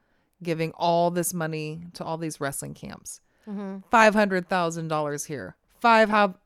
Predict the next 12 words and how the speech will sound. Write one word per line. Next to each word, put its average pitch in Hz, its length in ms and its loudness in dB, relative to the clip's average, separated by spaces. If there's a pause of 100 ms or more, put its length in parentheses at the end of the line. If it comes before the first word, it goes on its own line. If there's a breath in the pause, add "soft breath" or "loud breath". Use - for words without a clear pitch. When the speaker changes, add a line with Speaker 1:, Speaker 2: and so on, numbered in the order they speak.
(220)
Speaker 1:
five 208 220 2
hundred 190 280 -4
thousand 170 320 -4
dollars 147 320 -4
there 139 240 -10
to - 100 -12
all 180 140 -2
these 180 200 -2
different 170 560 -6 (200)
wrestling 165 760 -4
things 113 480 -10
Speaker 2:
Mm-hmm. 208 420 -8